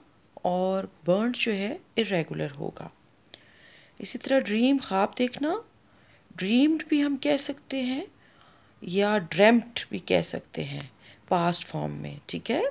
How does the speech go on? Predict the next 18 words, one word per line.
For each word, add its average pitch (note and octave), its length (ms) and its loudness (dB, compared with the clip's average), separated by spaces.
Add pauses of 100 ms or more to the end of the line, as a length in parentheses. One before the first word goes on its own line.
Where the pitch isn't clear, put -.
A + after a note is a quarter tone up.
(1080)
लर्न A3+ 440 4
जो C#4 120 0
है B3 260 -2 (420)
इसका - 180 -6
मतलब G#3+ 280 -2
है B3 60 0
सीखना, B3 600 -4 (840)
लर्न्ड B3+ 760 4
भी D4 100 4
कह D4 220 2
सकते C#4+ 440 -4
हैं, C#4 240 0
रेगुलर G3+ 460 2
वर्ब B3 280 -2
बन C4+ 200 -2
जाएगा, D4 500 -2 (800)
या G#3 180 2
लर्न्ड G#3 800 4